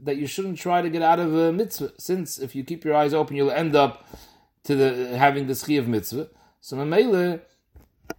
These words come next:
Rashi's Lashon is, Talmud Loimar V'Yareisa,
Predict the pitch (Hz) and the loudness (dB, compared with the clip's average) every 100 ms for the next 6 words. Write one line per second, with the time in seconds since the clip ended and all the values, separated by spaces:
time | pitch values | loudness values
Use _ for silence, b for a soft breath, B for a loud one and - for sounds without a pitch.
0 | _ _ _ - 123 151 147 139 165 160 | _ _ _ -2 4 4 4 2 2 4
1 | 185 160 147 151 147 139 165 208 175 160 | 0 0 2 2 2 0 2 2 0 0
2 | 147 156 147 156 233 - 160 147 | 2 2 4 4 2 0 0 0